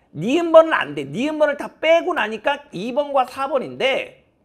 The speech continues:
기억을 헷갈릴 수 있었단 말인데 기억이 뭡니까?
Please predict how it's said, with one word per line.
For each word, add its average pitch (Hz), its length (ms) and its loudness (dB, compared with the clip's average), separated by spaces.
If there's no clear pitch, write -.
기억을 440 600 2
헷갈릴 359 360 0
수 320 100 -6
있었단 233 360 -6
말인데 170 360 -6
기억이 285 800 2
뭡니까? 156 540 -10